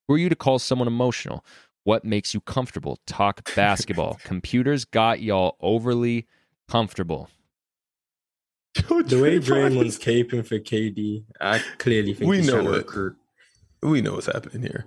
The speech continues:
Speaker 2: <laughs>
Speaker 3: Which I
Speaker 2: We
Speaker 3: support.
Speaker 2: know what's going on. Yeah, we know what's. <laughs> Of course you do. I'm actually not mad at that because you'll be giving up a lot to get K D, and, and that'll kinda even the balance,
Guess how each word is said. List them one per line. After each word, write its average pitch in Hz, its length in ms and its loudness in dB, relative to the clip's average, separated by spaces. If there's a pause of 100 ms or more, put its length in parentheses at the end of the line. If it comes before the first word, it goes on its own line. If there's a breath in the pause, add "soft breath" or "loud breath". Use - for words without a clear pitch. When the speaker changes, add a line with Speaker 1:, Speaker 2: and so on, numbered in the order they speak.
Speaker 2:
<laughs> - 100 -20
Speaker 3:
Which - 280 2
I 196 60 6
Speaker 2:
We 180 40 2
Speaker 3:
support. - 280 2
Speaker 2:
know 143 160 2
what's - 160 0
going 85 300 -6
on. - 240 -10
Yeah, - 180 0 (380 loud breath)
we 180 120 2
know 151 100 4
what's. 127 220 2
<laughs> 117 40 -4 (1700 loud breath)
Of 151 140 2
course 165 240 2
you 131 60 0
do. 127 100 4
I'm 135 100 4
actually 165 280 2
not 131 180 2
mad 117 180 4
at 107 120 -2
that 104 120 0
because 113 240 0
you'll 120 140 2
be 117 100 2
giving 110 240 0
up 104 100 0
a 107 60 -2
lot 104 240 0
to 113 60 -4
get 101 160 0
K 101 200 0
D, 92 240 -4
and, 95 240 -6
and 104 140 0
that'll 104 160 2
kinda 107 340 -2
even 107 280 -4
the 101 60 -4
balance, 98 520 -4